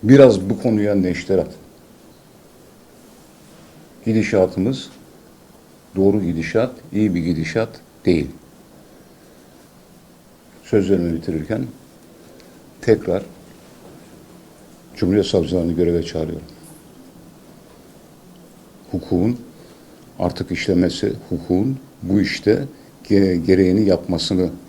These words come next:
bekliyoruz Galatasaray olarak. Olayı, olayla ilgili söylemek istediğim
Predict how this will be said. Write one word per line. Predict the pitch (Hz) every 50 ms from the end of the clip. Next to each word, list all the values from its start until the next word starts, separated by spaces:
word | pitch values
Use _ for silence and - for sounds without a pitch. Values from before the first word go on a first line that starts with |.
| - - -
bekliyoruz | 90 80 - - - 85 76 80
Galatasaray | 87 85 78 76 76 - 82 80 - - 82 78
olarak. | 76 - - - 76 - - - - - - - - - - - - - - - - - - - - - - - - - - - - - - - - - - - - - - - - - - - - - - 82 - - - - - - - - - - 95
Olayı, | 92 90 90 95 110 - - - - - - - - - - - - - - - - - - - - - - -
olayla | - 95 98 98 98 95 95
ilgili | 80 87 90 87 90 92 90
söylemek | - - 98 95 95 95 90 -
istediğim | 90 87 - - 101 85 85 85 85